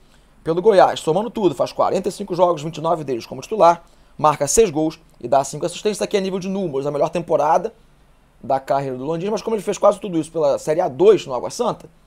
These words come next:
ainda acho que dois mil e vinte e três tenha sido um momento de mais protagonismo, tá bom? Em vinte e dois, faz algo parecido, joga pela, a Série A do Paulistão pelo Água Santa, depois a Série A pelo Goiás. Faz vinte e quatro jogos,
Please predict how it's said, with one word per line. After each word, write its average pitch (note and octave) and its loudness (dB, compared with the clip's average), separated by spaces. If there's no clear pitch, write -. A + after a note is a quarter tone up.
ainda E3 4
acho E3 6
que E3+ -8
dois E3+ 0
mil D#3+ -6
e - -10
vinte E3 -10
e - -20
três D#3 -10
tenha D#3 -4
sido D#3+ -10
um D#3 -6
momento C#3+ -6
de D3 -6
mais C#3 -8
protagonismo, - -6
tá - -14
bom? G3+ 4
Em G3 -2
vinte A3+ -2
e B3+ -2
dois, A3+ 4
faz E3+ 4
algo D3+ 8
parecido, F#3+ 0
joga E3+ 6
pela, E3 2
a D#3 -2
Série F#3 4
A F3+ 8
do G#3+ -8
Paulistão C3+ -4
pelo C3 -4
Água C3+ 0
Santa, F3 -4
depois F#3 -4
a F3+ -2
Série G#3 2
A - 8
pelo C#3+ -2
Goiás. D#3 0
Faz G2 -12
vinte D#3+ -6
e - -10
quatro F3+ 4
jogos, F3 2